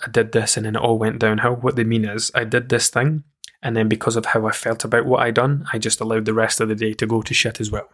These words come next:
Now, I know what that's, that's what that means, but I want them to say it, and I want to draw it out and talk about it. And this is what I mean about solving the problem of weight,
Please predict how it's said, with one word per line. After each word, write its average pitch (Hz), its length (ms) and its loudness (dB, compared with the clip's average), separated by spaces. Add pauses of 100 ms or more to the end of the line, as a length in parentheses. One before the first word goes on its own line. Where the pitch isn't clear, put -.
Now, 139 80 0
I 151 140 4
know 143 80 6
what 117 160 2
that's, - 260 0
that's - 300 -2
what 113 80 -6
that 107 140 -2
means, 104 340 -10 (140)
but - 340 -2 (220)
I 131 80 4
want 117 180 0
them 110 140 0
to 117 100 0
say 120 220 2
it, - 160 -8 (360)
and 113 100 -6
I 107 40 0
want 113 160 -2
to 110 80 -6
draw 107 220 2
it 113 80 2
out 110 140 2
and 110 120 -6
talk - 260 -6
about - 160 -10
it. - 100 -16 (3000)
And 131 140 2
this 131 140 4
is 147 100 0
what 156 140 4
I 135 40 4
mean 120 220 2
about 104 360 -2 (540)
solving 113 600 2
the 107 80 0
problem 107 480 0
of 107 160 -2
weight, 104 420 -8